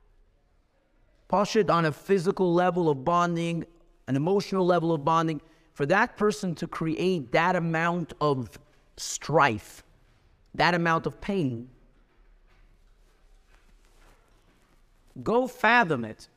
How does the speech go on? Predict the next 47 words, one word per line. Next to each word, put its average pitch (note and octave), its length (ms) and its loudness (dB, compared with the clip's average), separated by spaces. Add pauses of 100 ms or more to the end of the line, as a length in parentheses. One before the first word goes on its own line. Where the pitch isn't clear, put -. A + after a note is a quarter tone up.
(1000)
Go C4+ 200 2
fathom, E4 360 2
go C4 120 0
figure E4+ 280 -2
it F4+ 80 2
out. B3+ 240 2 (580)
Go D#4 640 2
try C4 400 -2
to B3 160 -6 (100)
estimate G#3+ 560 -2
how G3 300 2
you G3+ 220 -4
would, G3+ 160 0 (160)
how F#3 160 4
you G3+ 140 -2
could. F3 300 -8 (680)
Now, F3+ 180 4
it F3+ 60 0
doesn't C4+ 200 0
mean C#4 120 2
that A3 80 2
other A#3 180 0
people A3 340 -2
in G3+ 60 0
history G#3 340 0
and F#3+ 80 0
other G#3 120 0
people G3 280 -4
even G3+ 160 0
today G3+ 200 -2
are F#3 80 0
not F#3 120 0
experiencing F3+ 460 -2
similar F#3 280 -2
things. C#4 280 -2 (1400)
There's D3 120 0
a D#3+ 40 0
lot C#4 140 4
of D4+ 60 0
people C4 180 -2
who F3+ 60 2
are F3+ 40 2
experiencing E3+ 420 -4
this E3 120 -4
kind D#3+ 180 0
of D3+ 80 -2
thing F3 220 -2